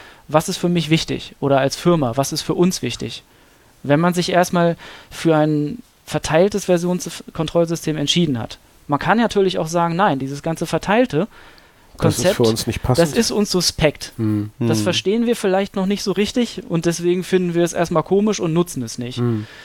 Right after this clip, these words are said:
Speaker 1: Ähm, selbst im Firmeneinsatz, ähm, sehe ich kein Problem damit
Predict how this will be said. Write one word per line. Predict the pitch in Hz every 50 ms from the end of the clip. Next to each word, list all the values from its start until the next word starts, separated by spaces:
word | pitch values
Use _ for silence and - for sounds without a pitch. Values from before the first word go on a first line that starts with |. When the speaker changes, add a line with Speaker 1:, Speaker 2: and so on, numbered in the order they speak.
| - - - - - -
Speaker 1:
Ähm, | 151 143 143 147 147 147 - - _ _ - -
selbst | 160 139 156 208 247 - -
im | 196 185 175
Firmeneinsatz, | - - 185 196 202 202 165 160 147 147 143 135 139 131 127 - - - -
ähm, | - 143 139 139 135 135 131 127 - - - - - - - - - -
sehe | 151 135 160 185 196
ich | 170 - -
kein | - 180 185 180
Problem | - - 175 170 170 170 135 113 110 - - - - - -
damit | 135 123 117 113 113 - -